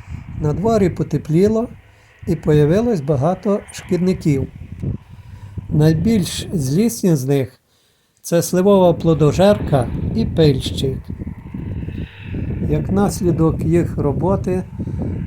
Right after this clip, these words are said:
це раннє достигання сливи і поява на ній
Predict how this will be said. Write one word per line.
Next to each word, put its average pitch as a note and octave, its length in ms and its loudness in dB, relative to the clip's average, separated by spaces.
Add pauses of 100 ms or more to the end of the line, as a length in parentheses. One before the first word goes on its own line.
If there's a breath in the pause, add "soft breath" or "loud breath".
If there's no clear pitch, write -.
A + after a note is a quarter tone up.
(120)
це E3 440 -2 (540)
раннє F#3 480 2
достигання C#3+ 1000 0 (100)
сливи G3 680 0 (800 loud breath)
і D#3+ 360 0 (420)
поява G3 460 2
на F#3+ 160 0
ній F#3 440 0